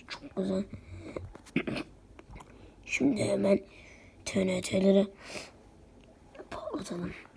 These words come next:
Arkadaşlar, gördüğünüz gibi kocaman yani.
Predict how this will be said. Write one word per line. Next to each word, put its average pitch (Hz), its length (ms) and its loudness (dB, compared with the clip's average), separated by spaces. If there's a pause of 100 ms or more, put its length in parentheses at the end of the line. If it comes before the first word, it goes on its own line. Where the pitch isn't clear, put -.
(240)
Arkadaşlar, 180 480 -4 (100)
gördüğünüz 185 480 -2
gibi 180 280 -2 (600)
kocaman 196 800 4
yani. 190 540 -2